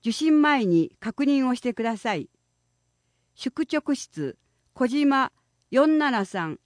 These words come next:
一一一一。玉島五二二八一一一零。小島地区、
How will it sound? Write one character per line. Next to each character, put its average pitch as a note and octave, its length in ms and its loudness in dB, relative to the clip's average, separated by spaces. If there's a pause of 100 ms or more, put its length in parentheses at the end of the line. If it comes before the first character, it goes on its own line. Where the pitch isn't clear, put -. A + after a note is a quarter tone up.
一 C#4 380 -4
一 F#3+ 340 -6
一 G3 340 -6
一。 - 320 -12 (680)
玉 B3+ 240 0
島 A#3+ 420 -2 (300)
五 D4 240 2
二 D4 260 2
二 F3 300 2 (140)
八 C#4+ 420 -4
一 F#3 220 -8
一 - 60 -8
一 F#3 280 -10
零。 D#3+ 240 -4 (1160)
小 B3+ 120 -2
島 D#4+ 260 0
地 - 140 -6
区、 D#3+ 260 -8